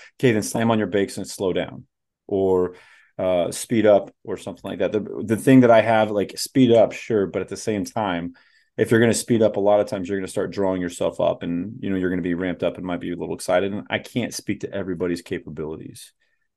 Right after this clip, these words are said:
But if you speed up, you're gonna be also essentially breaking the law in the sense that you're gonna be driving in and around traffic. Your terrain is different. So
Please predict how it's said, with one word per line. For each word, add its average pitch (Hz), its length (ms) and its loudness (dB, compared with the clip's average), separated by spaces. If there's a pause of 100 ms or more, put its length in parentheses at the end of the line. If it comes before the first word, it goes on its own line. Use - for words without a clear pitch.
(160)
But 110 140 6
if 107 100 2
you 104 60 2
speed 117 400 6
up, 113 200 8
you're 101 120 0
gonna 101 100 0
be 95 320 -4
also 92 800 -2
essentially 104 460 -6
breaking 92 340 -6
the 85 80 -6
law 101 520 6
in 95 160 -6
the 95 100 -4
sense - 260 -6
that - 100 -6
you're 92 160 -4
gonna 92 160 -2
be 87 100 -4
driving 90 360 -4
in 90 100 -4
and 87 80 -4
around 80 200 -8
traffic. 127 420 -2
Your 87 80 -8
terrain 98 320 -2
is 90 80 -4
different. 95 400 -4 (880)
So - 420 2